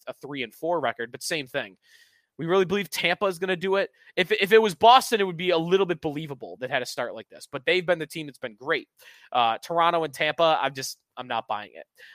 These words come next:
Ottawa, by the way, they're off to a strong start. Same record as the Sabres at four and two. Detroit, three one and two. Uh, technically five hundred, but, uh, in the N H L, you know, not five hundred. So that's your sail across the Atlantic Division.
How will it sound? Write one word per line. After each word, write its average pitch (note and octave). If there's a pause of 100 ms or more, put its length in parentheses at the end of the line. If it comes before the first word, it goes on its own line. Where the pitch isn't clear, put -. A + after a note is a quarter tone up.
(140)
Ottawa, F3+
by E3
the E3
way, E3
they're D3
off D#3
to E3
a D#3+
strong D#3
start. D3+
Same C#3+
record C#3+
as C3
the C#3
Sabres C3+
at B2+
four C#3
and G#2+
two. C3 (300)
Detroit, C3+ (100)
three D3
one B2+
and A2+
two. E2
Uh, A#2
technically D3+
five B2+
hundred, A#2 (320)
but, A2+
uh, G#2+
in A2+
the A#2+
N A2
H -
L, G2 (100)
you G#2
know, F#2 (100)
not G#2+
five D#2
hundred. C#2 (320)
So -
that's E3
your E3+
sail F3
across E3
the E3
Atlantic D3+
Division. D3